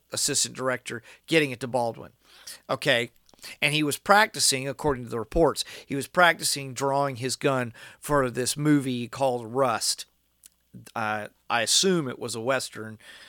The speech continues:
uh, but I don't, I don't really know. I just know that he was, he was practicing his draw. So I'm, I'm assuming it was a Western. Okay. <clears throat> And while practicing drawing his gun,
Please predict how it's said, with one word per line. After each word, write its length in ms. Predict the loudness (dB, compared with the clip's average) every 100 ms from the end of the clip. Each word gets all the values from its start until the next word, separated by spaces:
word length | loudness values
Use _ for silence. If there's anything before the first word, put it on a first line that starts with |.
| -20 _ _ -6
uh, 260 | -4 -4
but 300 | -2 0 0 2
I 120 | 4
don't, 200 | 4 2 2
I 100 | 2
don't 140 | 2
really 200 | 0 0
know. 420 | -2 0 0 0 0
I 140 | 0
just 220 | 0 -2
know 260 | 2 2 2
that 260 | -2 -4 _ _ _ -12
he 160 | -8
was, 180 | -8 -10 -18 _ -10
he 160 | -6
was 100 | -6
practicing 480 | 2 4 4 0 -6
his 180 | -8 -6
draw. 440 | 0 0 0 -6 -14 -20 -10
So 200 | -4 0
I'm, 320 | 0 0 -4 -8
I'm 160 | -6 0
assuming 360 | 2 2 0 -6
it 60 |
was 120 | -8
a 40 | -4
Western. 460 | -2 -2 -6 -16 _ -20 -20 -20 -8
Okay. 340 | -4 2 2 0 -8
<clears throat> 20 | -10 -10 -14 _ _ _ _ _ _ _ _ _ _ _ _ -20 -4
And 380 | 0 2 2 6
while 260 | 10 10
practicing 600 | 10 6 6 6 0 0
drawing 340 | 0 2 2 -2
his 140 | -6
gun, 540 | 0 2 2 -2 -8